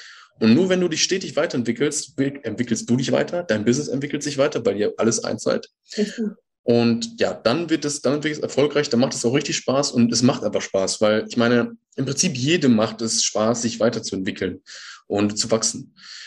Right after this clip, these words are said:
Speaker 1: Ähm, ja, das nur so als kleine Randanmerkung.
Speaker 2: Ja, Wachstum ist einfach das natürlichste Bedürfnis, also alles auf der Welt wächst. Also wir müssten,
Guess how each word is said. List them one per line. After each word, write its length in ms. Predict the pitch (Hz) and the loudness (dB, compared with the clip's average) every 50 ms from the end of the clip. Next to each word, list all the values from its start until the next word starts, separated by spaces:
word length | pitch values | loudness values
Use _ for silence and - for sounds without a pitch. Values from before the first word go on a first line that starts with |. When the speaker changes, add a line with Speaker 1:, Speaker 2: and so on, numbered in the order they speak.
| - - _ _ - | -20 -20 _ _ -6
Speaker 1:
Ähm, 580 | 95 95 95 95 98 98 95 98 98 95 - - - _ _ - - | -2 -2 0 0 -2 -2 -4 -4 -6 -8 -10 -16 -20 _ _ -4 0
ja, 100 | 92 95 | 0 0
das 160 | 90 - - | 0 0 0
nur 140 | - 104 95 95 | 0 0 0 0
so 60 | 95 | 0
als 140 | 92 - - | -2 -2 0
kleine 320 | - 98 95 92 92 92 | 0 0 0 0 0 0
Randanmerkung. 480 | 98 95 - - - - - - 190 190 | -2 -2 -2 -4 -4 -4 -2 2 4 4
Speaker 2:
Ja, 200 | 226 240 226 - | 6 6 4 2
Wachstum 320 | - - - - 269 240 | 2 -2 0 4 6 6
ist 80 | 226 226 | 6 6
einfach 160 | 202 202 196 | 2 2 2
das 140 | 190 190 196 | 2 2 2
natürlichste 840 | 185 185 185 - 226 240 240 247 226 - - 220 214 208 190 190 _ _ _ _ - | 0 -2 2 4 6 8 8 6 4 4 2 4 4 4 2 0 _ _ _ _ 2
Bedürfnis, 840 | 208 185 185 - 190 196 214 240 226 - - 214 226 240 277 - - | 2 2 4 6 6 6 8 6 4 4 4 6 6 6 4 2 -4
also 280 | - 185 180 180 - - 233 233 _ - - _ - - - - - _ _ _ - - | -6 -2 -2 -2 -4 -4 -16 -18 _ -18 -20 _ -20 -20 -20 -20 -20 _ _ _ -20 -6
alles 300 | - 185 208 240 254 - | 0 4 6 6 6 6
auf 160 | - 185 185 - | 4 0 2 2
der 180 | 190 175 160 | 2 2 4
Welt 240 | 165 170 170 165 170 151 | 6 4 4 4 2 0
wächst. 480 | 170 170 175 - - - - - - - _ _ - _ - | 0 0 0 -4 -10 -12 -12 -16 -20 -20 _ _ -20 _ -10
Also 160 | - 180 175 | -6 -2 2
wir 120 | 175 175 180 | 4 6 8
müssten, 680 | 190 214 208 - - 196 190 190 190 185 185 190 185 | 8 6 6 4 4 6 6 6 6 6 4 2 -2